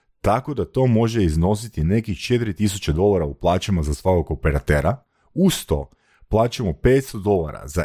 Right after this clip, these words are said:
izobrazbu novih operatera na drugoj lokaciji u njihovom pogonu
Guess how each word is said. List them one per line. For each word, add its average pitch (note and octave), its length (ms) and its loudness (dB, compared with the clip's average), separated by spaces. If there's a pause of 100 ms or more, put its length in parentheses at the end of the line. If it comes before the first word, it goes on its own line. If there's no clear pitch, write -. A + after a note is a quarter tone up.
(100)
izobrazbu F2+ 640 4
novih F#2+ 280 2
operatera D#2+ 480 0
na D2 100 2
drugoj A2 280 2
lokaciji G2+ 680 0
u D#2 120 4
njihovom G#2 380 6
pogonu C#3+ 400 2